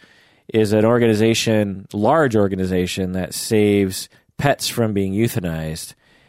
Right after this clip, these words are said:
And there's a lot of people who volunteer their time. I had a neighbor once who worked with Pet Finder, and they housed,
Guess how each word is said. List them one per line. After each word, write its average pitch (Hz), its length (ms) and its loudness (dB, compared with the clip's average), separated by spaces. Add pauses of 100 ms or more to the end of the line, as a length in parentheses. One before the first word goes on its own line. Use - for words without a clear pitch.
(260)
And 95 380 -4
there's 95 220 0
a 107 60 2
lot 107 180 4
of 101 60 0
people 101 180 2
who 95 80 2
volunteer 101 460 0
their 90 120 2
time. 98 380 -2
I 123 140 2
had 131 100 4
a 113 80 4
neighbor 104 580 2
once 92 520 -2
who 92 520 0
worked 101 300 -4
with 92 120 -2
Pet - 200 -6
Finder, 92 420 -2
and 90 160 -2
they 92 320 0 (500)
housed, 95 680 0